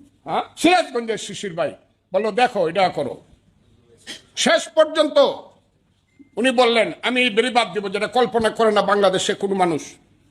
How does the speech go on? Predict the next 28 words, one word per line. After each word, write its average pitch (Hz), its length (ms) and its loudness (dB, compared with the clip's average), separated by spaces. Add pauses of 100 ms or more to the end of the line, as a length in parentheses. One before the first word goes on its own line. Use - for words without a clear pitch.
তখন 214 300 2
লোক 240 240 2
ছিল 220 220 0
বাংলাদেশে 220 540 2
তেরো 240 240 2
কোটি। 180 300 -4
তেরো 240 280 0
কোটি 240 220 -4
মানুষ 220 300 -2
কেউ 370 220 4
চিন্তা 277 300 0
করে 240 200 2
নাই 214 240 2 (340)
যে 160 80 -2
হাওয়ার 320 380 4
এলাকাতে 277 480 2
চানকোপালি 269 760 0
ঢেউয়ের 285 340 4
মধ্যে 233 420 0 (260)
পঁয়ত্রিশ 359 480 0
কিলোমিটার 254 420 2
একটা 208 180 -2
বাঁধ 208 260 2
হতে - 280 -10
পারে। - 220 -16 (2250)
উনি 190 360 6
শুরু 294 380 2
করলেন, 220 420 2